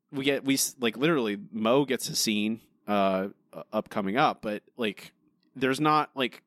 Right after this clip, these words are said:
ca-, any character. There's not, like, I wanna see more of it, and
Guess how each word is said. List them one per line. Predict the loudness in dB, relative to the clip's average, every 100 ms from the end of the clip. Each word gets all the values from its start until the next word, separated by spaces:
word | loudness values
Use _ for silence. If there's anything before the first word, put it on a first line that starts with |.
| -6
ca-, | -4
any | 0 0 0
character. | -2 0 0 -2 -10 -6
There's | -6 -2
not, | -2 -2 -10 -4
like, | -4 0
I | -2
wanna | 0 0 0
see | 2 2
more | 2 2 0
of | 0
it, | -2 -6 -10 -20 -20 -20 _ -2
and | 0 2 -2 -6 -10